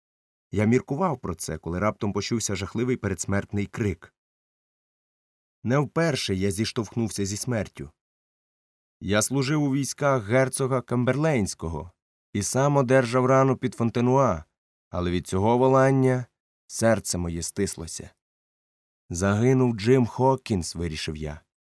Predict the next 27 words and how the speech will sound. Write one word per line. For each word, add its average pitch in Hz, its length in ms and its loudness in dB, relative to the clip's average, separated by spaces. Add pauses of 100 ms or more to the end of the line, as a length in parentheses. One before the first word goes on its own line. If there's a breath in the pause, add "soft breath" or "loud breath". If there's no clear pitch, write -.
(840)
Чимало 147 460 -2
важить 95 300 0
бути 95 240 -6
старим 101 300 -2
солдатом, 98 600 -4 (600)
але 87 200 -4
бути 87 260 -4
доктором 90 580 -2
важить 82 340 -4
ще - 220 -8
більше. 82 480 -8 (1000)
У 98 80 -2
нашій 123 340 2
справі 127 440 2
не 110 100 4
можна 113 320 2
гаяти 107 420 0
часу. - 560 -6 (640)
Я 98 160 2
відразу 107 440 2
ж 104 100 -2
обміркував 107 500 0
усе, 110 380 -2
поспішно 101 500 -6
повернувся 104 540 0
на 92 100 0
берег 117 440 0